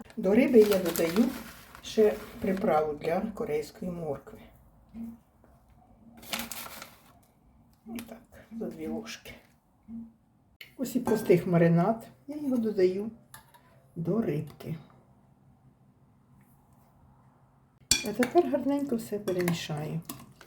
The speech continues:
М, як пахне гарно. Рибка. Перекладу в лоточок і в холодильник сховаю на,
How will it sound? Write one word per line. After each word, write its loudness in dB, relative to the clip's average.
М, 0
як -10
пахне -4
гарно. -2
Рибка. -4
Перекладу 6
в 8
лоточок 2
і 2
в 0
холодильник 0
сховаю 0
на, -8